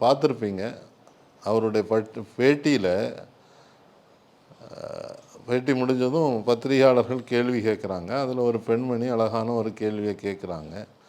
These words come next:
"இந்த ஹேட் ஸ்பீச்சை பற்றி நீங்க சொன்னீங்க, வெறுப்பு பேச்சுக்கள், அதுல வந்து எதிர்க்கட்சிகள் பேசுனா நீங்க உடனே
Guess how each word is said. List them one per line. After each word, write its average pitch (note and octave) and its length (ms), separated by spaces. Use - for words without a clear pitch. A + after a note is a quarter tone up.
"இந்த G#2 140
ஹேட் E3+ 240
ஸ்பீச்சை D#3+ 480
பற்றி C3+ 240
நீங்க C3 240
சொன்னீங்க, A2+ 680
வெறுப்பு G#2 680
பேச்சுக்கள், G2+ 640
அதுல A2 320
வந்து G2 540
எதிர்க்கட்சிகள் F3 760
பேசுனா F3 580
நீங்க F3 260
உடனே D#3 440